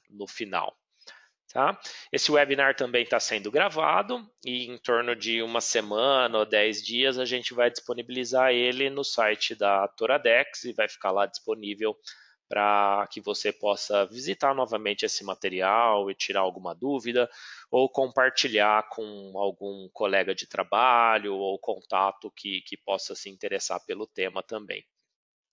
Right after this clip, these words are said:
Ah, eu quero agradecer o pessoal da S K A, ah, inicialmente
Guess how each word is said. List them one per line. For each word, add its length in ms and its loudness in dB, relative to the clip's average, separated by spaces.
Ah, 720 6
eu 100 4
quero 300 2
agradecer 1400 0
o 80 -8
pessoal 720 0
da 260 0
S 360 -2
K 160 0
A, 420 2
ah, 440 0
inicialmente 1000 -6